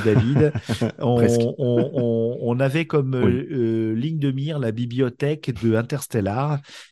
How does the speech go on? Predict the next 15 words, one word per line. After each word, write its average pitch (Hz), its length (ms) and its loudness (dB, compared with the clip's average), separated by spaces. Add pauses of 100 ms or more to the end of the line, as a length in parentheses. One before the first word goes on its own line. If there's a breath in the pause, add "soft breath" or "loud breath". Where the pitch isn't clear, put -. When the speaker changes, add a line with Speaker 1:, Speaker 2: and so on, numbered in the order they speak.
Speaker 1:
et 123 60 4
on 113 40 6
voyait 123 300 6
bien 131 180 6
une 156 120 6
bibliothèque 131 540 4
avec 117 280 0
un 113 60 0
petit 139 360 -2
cosmonaute 123 560 2
devant. 107 360 0 (120)
Donc, 95 240 -10
euh, 90 520 0
Speaker 2:
D'accord. - 400 -4
Speaker 1:
un, 101 100 -12